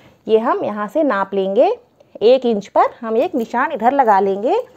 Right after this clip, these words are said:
और एक ही इंच पर हम एक निशान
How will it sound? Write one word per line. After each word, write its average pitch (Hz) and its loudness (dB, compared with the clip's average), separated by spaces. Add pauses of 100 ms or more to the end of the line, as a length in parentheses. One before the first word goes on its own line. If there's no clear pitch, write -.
(300)
और 202 2
एक 226 0
ही 311 0
इंच 208 -6
पर 370 0 (600)
हम 220 -2
एक 311 0
निशान 247 -4